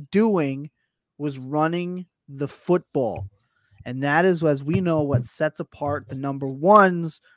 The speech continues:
from the tens to fifteens. We know this. It has become factual. He was being outrushed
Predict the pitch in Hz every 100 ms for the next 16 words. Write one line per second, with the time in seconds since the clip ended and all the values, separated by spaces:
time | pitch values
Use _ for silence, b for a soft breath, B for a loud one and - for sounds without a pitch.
0 | b - 180 165 160 147 143 - - 165
1 | 156 156 143 - - 156 143 _ 156 151
2 | 123 101 - - _ _ - 151 156 156
3 | 165 139 120 113 - 131 127 123 123 _
4 | - 139 151 143 - - 160 156 - 151
5 | 139 127 127 _ _ _ _ - 170 175
6 | 165 151 196 208 - 175 190 196 170 170
7 | -